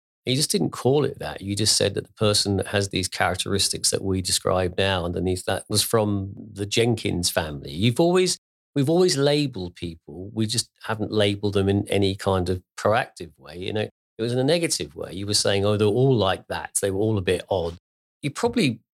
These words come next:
weren't, weren't wrong, but 'cause they were different from what you have. So I think now we've just got a better understanding. We're not saying people are from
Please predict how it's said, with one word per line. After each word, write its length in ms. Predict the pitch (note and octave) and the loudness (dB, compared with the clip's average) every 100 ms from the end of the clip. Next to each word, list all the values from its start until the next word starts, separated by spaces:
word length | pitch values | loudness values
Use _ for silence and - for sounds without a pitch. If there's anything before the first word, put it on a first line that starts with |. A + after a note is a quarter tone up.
| _ _ | _ _
weren't, 320 | C3 A#2+ G#2 - _ _ _ | 2 2 0 -8 _ _ _
weren't 280 | A2+ G2+ F2+ | -4 -4 -6
wrong, 560 | A2 C#3 F3+ A2+ F#2 A2 G#2+ | -4 0 0 -2 -6 -8 -8
but 240 | A2 - | -10 -10
'cause 140 | - A#2+ | -8 -2
they 100 | C3 | -2
were 80 | |
different 400 | B2 B2+ - G#2+ | 0 0 -2 -6
from 180 | - A2+ | -2 0
what 180 | A2+ - - | 2 0 -2
you 260 | A#2 A2 A2 _ _ - | 0 2 0 _ _ -4
have. 120 | G#2+ - _ | -4 -6 _
So 140 | - E3+ | -2 0
I 60 | |
think 240 | F3 A#3+ D#3+ | 0 0 2
now 260 | D3+ C3 | 2 2
we've 220 | A#2 A#2+ | 0 -2
just 180 | C3 - | -2 -2
got 160 | A2+ - | -2 -2
a 60 | |
better 260 | - G#2+ G#2+ | 0 2 2
understanding. 960 | G2+ F#2+ - A2 A2 G#2+ G2+ D#2+ F2 F2+ | 0 0 0 2 2 2 0 -4 -6 -2
We're 160 | G2+ | 2
not 220 | A2 A2+ | 2 2
saying 280 | - G#2 G2+ | 0 2 0
people 280 | F#2+ G2+ F#2+ | 0 -2 -2
are 40 | |
from 360 | F#2+ - F#2 F#2+ | -2 0 0 -2